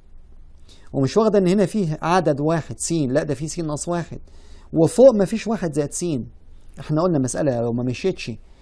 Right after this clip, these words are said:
لوغاريتمات ونمشيها أسس، لكن الأول بعمل إيه؟ طب لو أنا شلت س ناقص واحد دي وحطيت مكانها صاد،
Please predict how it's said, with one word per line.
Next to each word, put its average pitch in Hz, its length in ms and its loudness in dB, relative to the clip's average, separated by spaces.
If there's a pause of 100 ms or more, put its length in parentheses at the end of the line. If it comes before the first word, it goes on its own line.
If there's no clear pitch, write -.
(200)
لوغاريتمات 139 540 0
ونمشيها 139 500 -2
أسس، - 380 -8 (420)
لكن 143 340 2
الأول 220 460 2
بعمل 160 360 0
إيه؟ 120 240 -8 (840)
طب 165 180 6
لو 190 160 8
أنا 285 120 4
شلت 262 320 -2
س 185 160 -2
ناقص 196 360 -2
واحد 170 320 -4
دي 165 200 -4 (1500)
وحطيت 165 420 -6
مكانها 156 300 -4
صاد، 107 340 -8